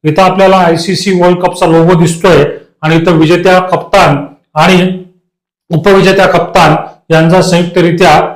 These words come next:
जो आहे तो फोटो आपल्याला दिसत आहे. दोस्तांनो, काही महत्वाची तथ्य आपल्याला लक्षात ठेवायची आहे की या विश्वचषक स्पर्धेदरम्यान मालिकावीर हा किताब कोणाला प्राप्त झालेला आहे, तर दीप्ती शर्मा यांना प्राप्त झालेला आहे. Obviously या कोणत्या देशाच्या आहेत,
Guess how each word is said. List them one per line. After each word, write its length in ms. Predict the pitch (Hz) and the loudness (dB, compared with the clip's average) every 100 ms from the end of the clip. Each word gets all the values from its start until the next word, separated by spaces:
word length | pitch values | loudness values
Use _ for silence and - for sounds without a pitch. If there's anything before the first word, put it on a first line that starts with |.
| - | -4
जो 60 | 151 | 0
आहे 220 | 156 175 | 0 0
तो 160 | 190 - | -4 -2
फोटो 200 | 151 175 | 0 2
आपल्याला 540 | 160 151 156 220 - - - | 2 2 2 2 -2 -10 -4
दिसत 360 | 147 - 151 | -2 -2 0
आहे. 160 | 123 98 - _ _ _ - | -2 -4 -12 _ _ _ -8
दोस्तांनो, 460 | 160 180 196 220 220 | -2 0 2 2 2
काही 120 | 214 | 4
महत्वाची 460 | 202 175 196 208 208 | 4 2 2 0 0
तथ्य 340 | 196 - 202 | -2 -2 0
आपल्याला 300 | 190 196 190 | 0 2 2
लक्षात 240 | 185 190 | 0 -2
ठेवायची 500 | 190 180 180 180 196 | -2 0 0 0 0
आहे 100 | 196 | 0
की 580 | - - _ _ - 190 | -2 -12 _ _ -6 0
या 260 | 208 214 196 | 2 2 2
विश्वचषक 540 | 180 185 208 214 208 | 2 2 0 2 -2
स्पर्धेदरम्यान 760 | - 185 175 190 185 190 160 143 - _ _ _ | -2 -2 0 2 2 2 0 -2 -6 _ _ _
मालिकावीर 800 | 156 156 185 220 208 220 220 226 | -2 0 2 2 2 2 2 2
हा 160 | 185 196 | 2 0
किताब 420 | 190 202 202 202 | -2 0 0 0
कोणाला 320 | 190 190 196 | 0 2 2
प्राप्त 320 | 190 180 180 | 2 0 0
झालेला 280 | 190 185 190 | 2 2 4
आहे, 180 | 196 196 | 2 0
तर 440 | - - _ 175 147 | -6 -18 _ -2 0
दीप्ती 360 | 165 170 208 | 0 0 0
शर्मा 340 | 214 190 190 190 | 2 2 2 2
यांना 220 | 190 190 | 2 2
प्राप्त 300 | 185 - 185 | 0 -2 0
झालेला 320 | 185 190 185 | 2 2 2
आहे. 100 | 165 | 2
Obviously 600 | 165 185 - 190 165 165 - - - | 2 0 0 0 2 0 -6 -14 -6
या 60 | 170 | -4
कोणत्या 360 | 165 170 170 | 0 0 2
देशाच्या 460 | 180 180 185 170 185 | 2 2 0 0 0
आहेत, 120 | 190 | 0